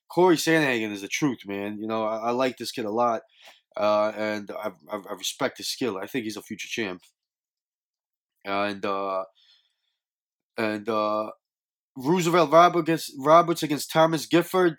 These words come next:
Uh, good fight, entertaining fight. Roosevelt Roberts won. I picked Roosevelt Roberts. And, uh, let's go to see it on the prelims. Ben, Killer Bee Ben Saunders against Takashaki Sato. The U F C's got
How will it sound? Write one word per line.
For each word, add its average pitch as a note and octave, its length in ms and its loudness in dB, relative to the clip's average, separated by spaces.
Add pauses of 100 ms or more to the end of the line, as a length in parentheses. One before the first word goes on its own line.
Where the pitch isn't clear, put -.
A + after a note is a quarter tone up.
(540)
Uh, C3 480 4 (160)
good E3+ 180 4
fight, E3+ 360 4
entertaining D#3 520 0
fight. E3+ 340 2
Roosevelt D3 380 0
Roberts D3 500 0
won. D3+ 520 4
I A#2 100 -4
picked D#3 320 -2
Roosevelt E3 380 2
Roberts. E3 680 2 (560)
And, A#2+ 460 -4
uh, A#2 500 0
let's A#2+ 180 -8
go C3+ 140 -4
to B2 60 -4
see - 180 -4
it B2+ 40 -2
on A#2 100 -2
the A2 60 -6
prelims. E3+ 720 -2 (960)
Ben, F3 200 4 (220)
Killer G3+ 220 4
Bee E3+ 160 0
Ben F3 240 2
Saunders F3+ 420 2
against D#3+ 280 -2
Takashaki D#3+ 580 2
Sato. F3+ 520 2
The D3+ 120 -2
U D#3+ 160 6
F D3+ 80 -2
C's D3 320 -2
got D#3 340 6